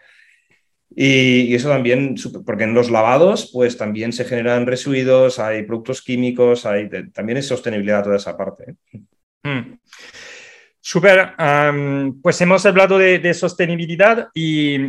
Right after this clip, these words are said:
Speaker 2: hay una parte a mí que, que me gusta muchísimo también, es la parte más de, de crecimiento personal, ¿no? De cómo has vivido, ah,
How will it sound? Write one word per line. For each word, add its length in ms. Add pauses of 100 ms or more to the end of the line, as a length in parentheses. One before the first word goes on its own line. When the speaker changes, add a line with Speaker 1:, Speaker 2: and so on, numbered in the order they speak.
(160)
Speaker 2:
hay 160
una 160
parte 260
a 60
mí 160
que, 480
que 80
me 140
gusta 260
muchísimo 580
también, 300
es 220
la 120
parte 300
más 240
de, 600 (160)
de 180
crecimiento 580
personal, 460
¿no? 160
De 160
cómo 260
has 140
vivido, 680
ah, 1000